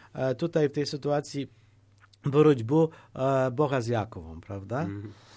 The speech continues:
Speaker 1: E, kiedy він, e, ryszał дуже ważliwą rzecz, prawda? On боролся цілу no-, noc, e, z Jakową i wyszedł Jakow z tej borotьби, e, kulgawy,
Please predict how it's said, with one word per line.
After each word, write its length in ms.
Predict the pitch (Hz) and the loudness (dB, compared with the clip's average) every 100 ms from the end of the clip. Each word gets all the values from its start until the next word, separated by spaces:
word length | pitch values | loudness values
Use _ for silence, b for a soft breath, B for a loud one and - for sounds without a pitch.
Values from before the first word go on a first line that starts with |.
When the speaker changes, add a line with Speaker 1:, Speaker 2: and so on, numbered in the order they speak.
| B B | B B
Speaker 1:
E, 240 | 127 127 | -2 -2
kiedy 400 | 120 151 156 147 | 2 4 4 4
він, 280 | 131 175 165 | 0 0 2
e, 300 | 156 139 139 | 0 0 2
ryszał 360 | 147 - 156 139 | 2 2 2 2
дуже 220 | 135 139 | 0 0
ważliwą 380 | 135 139 139 135 | 0 -2 -2 0
rzecz, 260 | 180 214 | -2 -4
prawda? 460 | - 185 190 175 170 | -6 -4 -4 -2 -2
On 140 | 165 | 0
боролся 400 | 170 202 175 165 | 4 4 4 0
цілу 380 | 151 196 190 165 | -2 2 4 6
no-, 280 | 160 165 170 | 6 4 2
noc, 460 | 151 175 240 - - - | 2 0 0 -6 -12 -10
e, 180 | 135 135 | -6 -6
z 120 | 127 | -4
Jakową 520 | 135 160 185 214 214 | -4 -4 -6 -8 -8
i 120 | 170 151 | -6 -6
wyszedł 300 | 185 196 - - B | -6 -6 -8 -18 B
Jakow 520 | 117 151 165 220 202 - | -2 0 0 -4 -10 -12
z 140 | 113 | -10
tej 280 | - 156 139 | -4 -2 -2
borotьби, 640 | 120 123 104 95 123 185 - B B B - | -6 -8 -8 -6 -6 -6 -8 B B B -8
e, 920 | 123 123 120 117 117 117 113 113 117 | -4 -2 -2 -4 -4 -4 -4 -4 -6
kulgawy, 640 | 113 180 151 113 92 85 | -4 0 0 -2 -8 -12